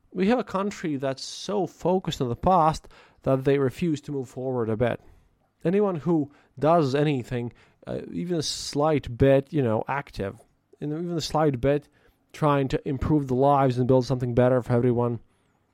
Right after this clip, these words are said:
yeah, they're looked as the outcast. They're looked at as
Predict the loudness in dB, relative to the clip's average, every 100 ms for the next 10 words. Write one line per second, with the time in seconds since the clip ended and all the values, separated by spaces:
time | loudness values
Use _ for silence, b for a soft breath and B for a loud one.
0 | -2 4 4 4 0 -2 -4 -8 -4 -2
1 | 0 0 -2 -8 -10 -18 _ _ _ _
2 | _ _ _ _ _ -2 4 6 6 6
3 | 6 8 6 4